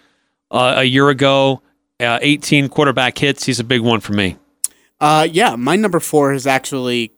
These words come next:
Speaker 2: Aaron Donald. Uh, I think that Aaron Donald is a defensive menace. No Ndamukong Suh now, but can he still be that presence that they always need? And the Rams' defense is good, but they're gonna need to be better now.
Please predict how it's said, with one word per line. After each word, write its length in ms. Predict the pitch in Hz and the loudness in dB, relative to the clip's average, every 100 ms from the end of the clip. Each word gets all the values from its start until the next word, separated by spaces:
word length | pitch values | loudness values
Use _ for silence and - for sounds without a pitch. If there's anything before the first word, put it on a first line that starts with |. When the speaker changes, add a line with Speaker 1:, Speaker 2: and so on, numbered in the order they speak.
| _ | _
Speaker 2:
Aaron 280 | 131 127 123 | -6 -4 -2
Donald. 400 | 135 170 98 - _ _ _ 123 | 0 0 -4 -14 _ _ _ -4
Uh, 200 | 127 139 | 0 0
I 40 | |
think 200 | 147 160 | 0 -2
that 120 | 151 | 0
Aaron 160 | 143 143 | -2 0
Donald 320 | 147 147 143 | 0 0 0
is 20 | |
a 60 | 127 | -4
defensive 520 | 151 147 151 135 120 | -2 -2 -2 -6 -6
menace. 440 | 131 143 165 165 147 | -2 0 2 0 0
No 140 | 147 | 0
Ndamukong 520 | 147 135 143 127 127 | 0 0 -2 -2 -8
Suh 180 | - 160 | -2 0
now, 220 | 165 175 | 2 2
but 140 | 156 127 | 2 -4
can 120 | 139 | -6
he 80 | 123 | -4
still 200 | - 139 | -4 -2
be 140 | 139 | -2
that 320 | 131 127 _ | -2 -4 _
presence 420 | - 147 143 147 - | -2 0 0 -4 -4
that 160 | 127 | -6
they 120 | 131 123 | -2 -2
always 280 | 120 117 | -2 -2
need? 360 | 139 160 175 160 - - _ | 0 2 2 -2 -12 -20 _
And 80 | 147 | -4
the 60 | 143 | 0
Rams' 280 | 175 208 | 2 2
defense 320 | - 196 190 156 | 0 0 -2 -4
is 100 | - | 0
good, 340 | 190 151 131 | 2 2 2
but 160 | 135 131 | -4 -4
they're 100 | 139 | -4
gonna 140 | 135 | -2
need 80 | 131 | -4
to 60 | |
be 80 | 123 | -4
better 260 | 120 120 120 | -2 -4 -4
now. 200 | 120 | -12